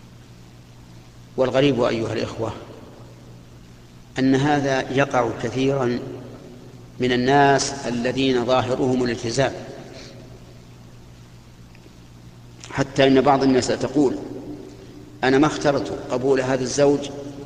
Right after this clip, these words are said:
إلا لما له من السمعة الحسنة والالتزام"، فإذا به ينقلب ويكون أسوأ حالا بالنسبة لزوجته من، من أه-،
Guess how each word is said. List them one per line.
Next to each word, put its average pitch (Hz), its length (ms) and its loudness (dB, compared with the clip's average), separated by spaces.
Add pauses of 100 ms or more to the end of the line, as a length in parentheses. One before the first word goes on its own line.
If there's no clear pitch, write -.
(460)
إلا 139 280 4
لما 127 280 2
له 117 300 0 (680)
من 120 120 0
السمعة 123 480 0
الحسنة 143 460 0 (960)
والالتزام"، 131 640 2 (920)
فإذا 127 340 0
به 120 160 -2
ينقلب 117 560 0 (920)
ويكون 131 580 0
أسوأ 131 320 2
حالا 143 640 4 (640)
بالنسبة 131 360 0
لزوجته 143 580 2 (920)
من، 127 400 2 (680)
من 139 400 0
أه-، 135 140 0